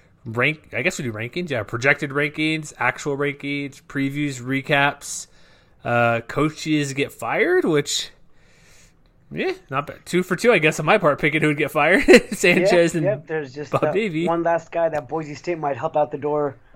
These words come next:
Speaker 2: this weekend, but we'll see.
Speaker 1: Well, well, that, that's what me and Matt talk about in our preview podcast, which will come out Wednesday morning, 'cause I know it's Thanksgiving week. People are traveling.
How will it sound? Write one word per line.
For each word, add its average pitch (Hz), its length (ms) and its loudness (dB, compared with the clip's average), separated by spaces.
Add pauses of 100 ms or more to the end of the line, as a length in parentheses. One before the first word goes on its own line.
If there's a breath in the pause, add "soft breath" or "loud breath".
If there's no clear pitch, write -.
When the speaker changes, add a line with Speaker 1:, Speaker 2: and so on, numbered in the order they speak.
Speaker 2:
this - 200 -14
weekend, 147 340 -4
but 135 280 0 (580)
we'll 135 240 -6
see. 127 420 -6
Speaker 1:
Well, 127 160 -10
well, 156 280 -8
that, 156 160 0
that's 202 180 6
what 185 100 0
me 151 100 0
and 131 60 0
Matt 127 200 0
talk 123 160 0
about 123 240 2
in 117 60 -4
our 113 60 0
preview 117 360 -4
podcast, 113 580 -4
which 120 180 -4
will 113 180 -2
come 123 180 0
out 117 400 2 (280 soft breath)
Wednesday 185 380 8
morning, 160 340 8
'cause 127 120 2
I 135 80 8
know 160 100 8
it's 151 100 2
Thanksgiving 131 440 0
week. 113 340 -4
People 135 200 0
are 117 40 -2
traveling. 123 540 2